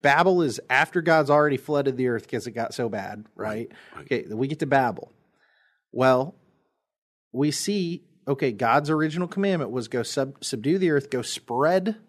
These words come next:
Speaker 1: go spread my, my name,
Speaker 2: Right,
Speaker 1: right? Go,
Speaker 2: right, right.
Speaker 1: go be my image bearers. Go be fruitful and multiply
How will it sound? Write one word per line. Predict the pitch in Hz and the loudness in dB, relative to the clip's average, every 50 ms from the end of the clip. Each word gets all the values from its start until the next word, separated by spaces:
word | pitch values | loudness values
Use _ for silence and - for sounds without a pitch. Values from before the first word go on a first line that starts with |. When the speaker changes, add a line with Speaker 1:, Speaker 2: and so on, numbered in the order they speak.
| _ _ - | _ _ -12
Speaker 1:
go | 120 | -10
spread | 117 - - - - 156 190 208 214 175 156 | -10 -10 -10 -4 0 2 2 2 2 0 0
my, | 143 165 147 123 127 113 - - | 2 2 2 2 -2 -6 -8 -10
my | 143 139 113 - 147 131 | -10 -10 -6 -4 -4 -4
name, | 123 123 113 107 98 104 | -4 -4 -6 -6 -6 -2
Speaker 2:
Right, | 110 139 | 2 4
Speaker 1:
right? | 156 147 139 127 | 4 4 2 0
Go, | 139 147 156 156 | 0 2 2 0
Speaker 2:
right, | 156 - | -2 -6
right. | 113 101 117 - - _ - 131 | -10 -10 -10 -12 -16 _ -16 -2
Speaker 1:
go | 117 151 156 156 175 190 185 180 175 170 175 - _ _ _ - | 2 4 4 6 6 6 6 4 4 2 -2 -8 _ _ _ -6
be | 135 151 180 185 | -4 -2 0 0
my | 175 170 180 | 0 0 2
image | 190 185 160 131 120 | 0 0 -2 -2 -2
bearers. | 131 123 117 110 98 95 - - - - _ _ _ _ - - _ _ _ _ _ _ _ _ _ _ - 135 | -2 -2 -2 -4 -6 -10 -14 -20 -20 -20 _ _ _ _ -20 -20 _ _ _ _ _ _ _ _ _ _ -8 0
Go | 156 156 156 160 156 147 | 2 4 4 4 4 2
be | 139 - 135 143 139 | 0 -4 -6 -6 -6
fruitful | - - 180 175 170 - 165 160 | -2 -2 -2 -2 -2 -4 -4 -4
and | 143 135 | -4 -2
multiply | 135 160 190 190 - 156 - - 208 185 - - | 0 0 0 0 -2 -4 -4 -4 -6 -6 -6 -8